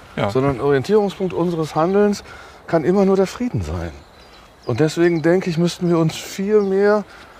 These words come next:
Speaker 2: als Kirchenmenschen, auch als Christen darum kümmern, wie kann da wieder Frieden einkehren? Und Frieden, ich hab das am, am Wochenende in den Sonntagsgedanken in der Dorstener Zeitung geschrieben, ähm,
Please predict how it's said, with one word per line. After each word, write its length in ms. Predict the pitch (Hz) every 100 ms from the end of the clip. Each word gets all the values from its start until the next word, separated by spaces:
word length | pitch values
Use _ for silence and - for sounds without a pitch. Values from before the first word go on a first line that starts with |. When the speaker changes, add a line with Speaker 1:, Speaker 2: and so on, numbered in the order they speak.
| - -
Speaker 2:
als 200 | 147 -
Kirchenmenschen, 680 | 208 196 196 180 190 190 165
auch 460 | 160 180 - -
als 240 | - - -
Christen 340 | 196 - 180
darum 320 | 180 180 180
kümmern, 380 | 175 196 185 175 - - - -
wie 180 | 123 175
kann 280 | 175 180
da 280 | 170 165 190
wieder 240 | 196 196 180
Frieden 420 | - 247 277 190
einkehren? 680 | - 92 98 - 104 98 110
Und 120 | 117
Frieden, 380 | - 202 226 208 - - - - -
ich 160 | 139 - 160
hab 100 | -
das 220 | 151 147
am, 160 | 156 -
am 140 | 160 156
Wochenende 540 | 190 208 165 175 170
in 180 | 156 147
den 100 | 147
Sonntagsgedanken 680 | 151 185 180 - 151 156 156
in 80 | 156
der 80 | 143
Dorstener 360 | 156 170 160
Zeitung 340 | - 208 - 143
geschrieben, 540 | 127 - 143 160 175 - - - - - - - -
ähm, 320 | 143 143